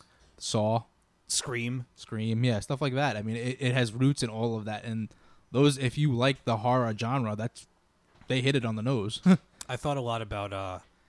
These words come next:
Speaker 2: I Know What You Did Last Summer
Speaker 1: Mm-hmm.
Speaker 2: when, uh, when I was playing this game.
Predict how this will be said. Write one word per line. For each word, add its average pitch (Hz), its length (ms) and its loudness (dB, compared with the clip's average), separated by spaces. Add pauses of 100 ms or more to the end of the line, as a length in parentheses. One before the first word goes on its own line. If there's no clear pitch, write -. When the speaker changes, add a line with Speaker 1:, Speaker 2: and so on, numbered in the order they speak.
(560)
Speaker 2:
I 120 100 -4
Know 120 120 -4
What 113 140 -6
You 110 60 -10
Did 104 180 -8
Last 95 260 -6
Summer 92 300 -10
Speaker 1:
Mm-hmm. 131 260 -2 (220)
Speaker 2:
when, 104 160 -10
uh, 92 260 -8
when 98 140 -10
I 95 60 -8
was 95 160 -12
playing 92 260 -14
this 90 140 -16
game. 92 260 -16